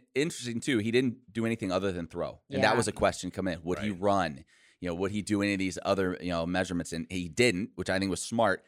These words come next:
Speaker 1: But they asked him at his press conference, so, like, "So
Speaker 3: <laughs> Yeah,
Speaker 1: why
Speaker 3: that's a
Speaker 1: didn't
Speaker 3: good
Speaker 1: you,
Speaker 3: line.
Speaker 1: why didn't you run at, at your pro day?" And he's like, "Well, I already know I'm fast."
Speaker 3: <laughs>
Speaker 1: It's like, "I already know I'm fast.
Speaker 3: <laughs> Yeah.
Speaker 1: Like, what do you, what, like, what am I gonna prove? Like,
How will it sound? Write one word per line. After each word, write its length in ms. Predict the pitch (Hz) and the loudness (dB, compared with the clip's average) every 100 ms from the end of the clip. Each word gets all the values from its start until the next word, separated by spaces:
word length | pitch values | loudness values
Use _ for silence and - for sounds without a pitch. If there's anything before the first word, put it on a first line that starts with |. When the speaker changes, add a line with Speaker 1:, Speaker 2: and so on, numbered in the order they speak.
| _ - | _ -4
Speaker 1:
But 60 | |
they 120 | 95 101 | 0 4
asked 280 | 127 - | 2 0
him 100 | 113 | 0
at 80 | 98 | 0
his 100 | 87 | -2
press 200 | - 117 | 0 -2
conference, 300 | - 82 82 | 0 -4 -4
so, 120 | - 85 | -2 -2
like, 200 | 82 - _ _ _ - | -2 -6 _ _ _ -18
"So 240 | - 101 101 | 0 4 4
Speaker 3:
<laughs> 0 | |
Yeah, 60 | |
Speaker 1:
why 60 | 101 | 4
Speaker 3:
that's 160 | 107 117 | 6 6
a 40 | |
Speaker 1:
didn't 140 | 131 123 | 6 4
Speaker 3:
good 60 | 113 | 2
Speaker 1:
you, 60 | |
Speaker 3:
line. 200 | 101 90 104 | 0 0 2
Speaker 1:
why 100 | 117 | 4
didn't 200 | 123 113 | 4 2
you 120 | 98 | 2
run 320 | 107 147 95 | 4 4 2
at, 140 | 76 - | -2 -4
at 120 | 90 | 0
your 100 | 90 | 0
pro 180 | - 135 | 0 0
day?" 80 | 90 | 0
And 80 | 78 | -4
he's 180 | 73 71 | -8 -10
like, 160 | 57 _ _ _ | -12 _ _ _
"Well, 480 | 90 92 87 - - - | -2 0 2 0 -8 -8
I 100 | 85 | -2
already 280 | 107 92 80 | 0 0 0
know 140 | 113 | 0
I'm 120 | 78 | 0
fast." 480 | - 180 156 - - | -2 -4 -4 -10 -10
Speaker 3:
<laughs> 100 | 131 - - _ _ _ _ _ | -12 -12 -20 _ _ _ _ _
Speaker 1:
It's 80 | - | -6
like, 140 | 135 | 0
"I 80 | 131 | 4
already 200 | 160 139 | 4 4
know 120 | 139 | 4
I'm 120 | 147 107 | 2 2
fast. 440 | 139 156 127 131 | 2 4 4 0
Speaker 3:
<laughs> 0 | |
Yeah. 60 | - | -2
Speaker 1:
Like, 140 | 123 | 2
what 80 | 170 | 4
do 80 | 175 | 2
you, 100 | 160 - - | -2 -6 0
what, 240 | 165 - - | 0 0 -4
like, 220 | 110 117 | -2 0
what 140 | 135 165 | 4 4
am 100 | 151 | 4
I 80 | |
gonna 180 | 147 147 | 2 0
prove? 380 | - 190 131 90 | 0 0 0 0
Like, 180 | 98 | -4